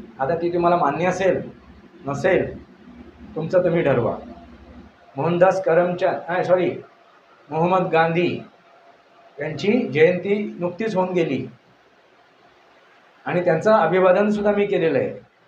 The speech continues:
मागच्या व्हिडिओमध्ये. तो जाऊन बघा, म्हणजे तुमच्या लक्षात येईल.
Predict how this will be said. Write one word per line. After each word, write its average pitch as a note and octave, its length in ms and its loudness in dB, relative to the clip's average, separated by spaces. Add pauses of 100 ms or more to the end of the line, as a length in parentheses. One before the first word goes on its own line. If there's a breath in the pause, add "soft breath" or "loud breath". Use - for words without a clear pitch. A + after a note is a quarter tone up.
(200)
मागच्या C#3+ 280 0
व्हिडिओमध्ये. C#3+ 520 -2 (400)
तो D3 80 -6
जाऊन E3 180 0
बघा, D#3 380 4
म्हणजे C#3+ 220 -4
तुमच्या E3 240 -2
लक्षात C#3+ 360 -2
येईल. - 220 -6